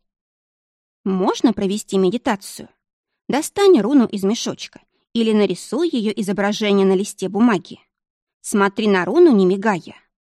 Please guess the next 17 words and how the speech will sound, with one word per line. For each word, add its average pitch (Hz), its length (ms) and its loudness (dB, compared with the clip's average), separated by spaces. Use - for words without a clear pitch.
А 214 140 -4
затем, 202 400 -8
когда 202 300 -4
почувствуешь 214 680 -6
боль 185 240 -2
в - 60 -10
глазах, 190 540 -8
закрой 294 440 -4
их. - 380 -12
Образ 214 460 -2
руны 302 320 0
должен 208 380 -2
отпечататься - 800 -8
на 196 160 4
экране 196 380 0
внутреннего 185 520 0
зрения. 202 480 -4